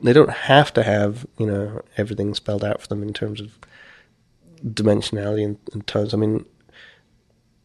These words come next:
there's so many lines that you have to walk, you know, in terms of what you want people to believe. You know, you have to, if you're going to tell a feature film with real characters that you want people to get into,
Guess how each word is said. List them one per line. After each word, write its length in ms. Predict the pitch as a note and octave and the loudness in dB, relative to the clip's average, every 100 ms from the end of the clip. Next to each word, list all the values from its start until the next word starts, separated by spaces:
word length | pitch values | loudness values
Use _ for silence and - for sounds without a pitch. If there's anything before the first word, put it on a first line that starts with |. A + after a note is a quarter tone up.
| _ _ _ | _ _ _
there's 140 | B2+ | 2
so 100 | - | 6
many 140 | C#3 B2 | 8 8
lines 300 | A#2 E3 C#3+ | 8 8 6
that 100 | A2+ | 2
you 80 | G#2+ | 0
have 160 | G#2+ | 0
to 80 | - | 0
walk, 420 | G#2 A#2+ C#3+ A2+ - | 0 2 2 0 -4
you 100 | A2 | -4
know, 100 | G#2 | -4
in 100 | G#2+ | -4
terms 260 | - A2 A2 | -4 -2 -2
of 120 | A2 A#2+ | -4 -2
what 260 | A2+ - A2+ | 0 2 2
you 120 | A2 | 2
want 220 | G#2+ - - _ _ | 2 0 -8 _ _
people 200 | - A2 | -2 -2
to 80 | G#2+ | 0
believe. 600 | G#2 G2+ A#2 C3+ G#2+ - - _ _ _ _ _ _ _ _ _ _ _ _ | -2 0 2 2 0 -4 -14 _ _ _ _ _ _ _ _ _ _ _ _
You 140 | B2+ | -4
know, 160 | A2 G2+ | -2 -2
you 240 | F#2+ G#2+ | -2 -2
have 260 | A2+ A#2+ - | 4 4 4
to, 240 | G#2 G2+ - - - - _ _ _ _ | -4 -6 -10 -20 -20 -20 _ _ _ _
if 100 | - | -4
you're 100 | - A#2+ | 4 4
going 100 | G2 | 4
to 80 | |
tell 160 | - G#2+ | 4 4
a 40 | |
feature 300 | - E3 - | 6 4 4
film 220 | - G2 F#2 | 0 0 -2
with 140 | - - - - _ | -6 -14 -20 -20 _
real 240 | A2+ G#2 F2+ | -2 0 0
characters 580 | - D3+ C3 - E2+ F#2+ | 2 4 4 2 -2 -2
that 60 | |
you 60 | F2+ | -4
want 120 | F#2 | 0
people 120 | - | 0
to 60 | G2+ | 2
get 160 | G2+ | 4
into, 400 | G#2+ B2+ - E2 | 6 6 2 0